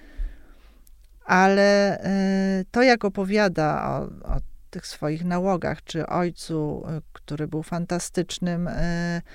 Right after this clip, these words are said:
najp-, architektem, wcześniej sportowcem, y, znawcą sztuki, a ostatecznie ś-, był potworem jako ojciec i jako mąż. Matka, która się rozpiła, która się próbowała zabić, podczas gdy tylko właśnie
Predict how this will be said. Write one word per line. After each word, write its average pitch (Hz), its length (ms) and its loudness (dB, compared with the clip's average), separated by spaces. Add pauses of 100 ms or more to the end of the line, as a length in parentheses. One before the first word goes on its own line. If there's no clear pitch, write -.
(340)
najp-, 170 320 -4
architektem, 180 920 0
wcześniej 185 400 -4
sportowcem, 185 1000 -2
y, 160 640 -4
znawcą 185 500 -2
sztuki, 190 720 -4
a 151 380 -4 (1080)
ostatecznie 180 640 -4
ś-, 175 260 -10
był 175 180 -4
potworem 180 760 4 (240)
jako 185 300 0
ojciec 175 560 2
i 190 40 2
jako 180 300 0
mąż. 175 360 -2
Matka, 170 340 -2
która 165 240 -6
się 190 140 -8
rozpiła, 190 520 0
która 160 300 -4
się - 120 -10
próbowała 170 560 -2
zabić, 170 560 0
podczas - 440 -8
gdy 165 140 -6
tylko 170 300 -6
właśnie 170 360 -6